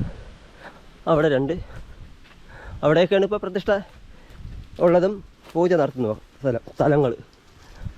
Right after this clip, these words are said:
ഒന്ന് കണ്ട് ഇത് ഇവിടെ. എന്തായാലും ഞാൻ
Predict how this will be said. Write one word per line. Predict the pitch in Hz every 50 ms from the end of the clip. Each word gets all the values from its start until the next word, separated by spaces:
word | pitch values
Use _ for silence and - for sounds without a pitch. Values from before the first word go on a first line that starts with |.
| - - - - 170
ഒന്ന് | 175 180 185
കണ്ട് | 175 165 170 160
ഇത് | 147 - - - 127
ഇവിടെ. | 147 147 127 117 - - - - - - - - - - - - - - - - - - - - - - - - - - - - - - - - - - - - - - - - - - - - - - - - - - - - - - - - - - - - - - - - - - - - - - - - - - - - - - - - - - - - - - - - - 135
എന്തായാലും | 123 117 139 139 139 143 156 170 185
ഞാൻ | 208